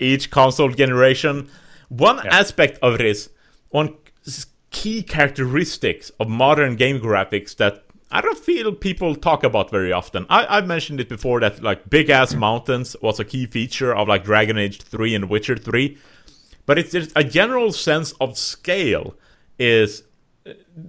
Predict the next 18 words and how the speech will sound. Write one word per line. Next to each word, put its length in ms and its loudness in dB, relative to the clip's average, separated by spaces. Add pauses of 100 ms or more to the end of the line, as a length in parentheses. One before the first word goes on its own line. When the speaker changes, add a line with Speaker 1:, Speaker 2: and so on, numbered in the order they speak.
(100)
Speaker 1:
the 160 -12
characteristic 680 0
of 60 0
modern 320 0
games. 220 -4
You 80 -6
go 120 4
from, 400 -4
uh, 180 2
Dishonored 520 0
one 280 2
to 100 -4
Dishonored 500 -2
two. 280 -4
Everything 380 4
feels 260 -4
massive. 600 -4 (340)
And 380 0